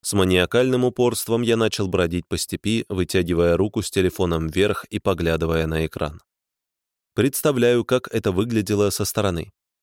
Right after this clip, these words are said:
Парень в толстовке, блуждающий по бескрайней равнине с рюкзаком за спиной,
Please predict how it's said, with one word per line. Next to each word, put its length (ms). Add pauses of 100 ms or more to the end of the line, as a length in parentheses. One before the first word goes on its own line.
(120)
Парень 300
в 100
толстовке, 720
блуждающий 760
по 140
бескрайней 720
равнине 600
с 100
рюкзаком 540
за 100
спиной, 540